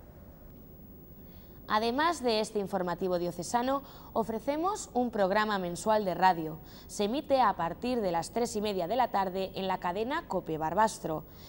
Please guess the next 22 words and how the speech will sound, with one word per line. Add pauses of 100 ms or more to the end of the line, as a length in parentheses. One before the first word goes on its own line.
(140)
el
primer
viernes
de
cada
mes, (380)
con
el
espacio
El
Espejo
de
la
Iglesia. (400)
El
próximo
será
el
día
cuatro
de
febrero.